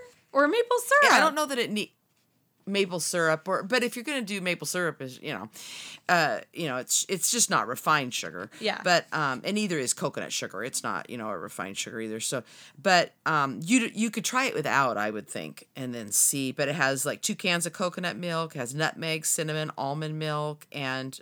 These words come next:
Speaker 2: uh, the ever optional rum.
Speaker 1: Oh, yes. Okay.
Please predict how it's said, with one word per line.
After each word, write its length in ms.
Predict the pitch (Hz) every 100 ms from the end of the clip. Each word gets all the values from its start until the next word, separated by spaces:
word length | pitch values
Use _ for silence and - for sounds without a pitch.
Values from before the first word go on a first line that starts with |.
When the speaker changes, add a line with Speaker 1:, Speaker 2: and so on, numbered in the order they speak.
| -
Speaker 2:
uh, 280 | 120 117 110 120 _ _
the 320 | 131 143 135 -
ever 260 | 143 127
optional 640 | 104 131 - 135 123 120 117
rum. 520 | 127 110 58 87 139 - - - - _ -
Speaker 1:
Oh, 140 | 240
yes. 420 | 247 220 - - -
Okay. 360 | - 247 196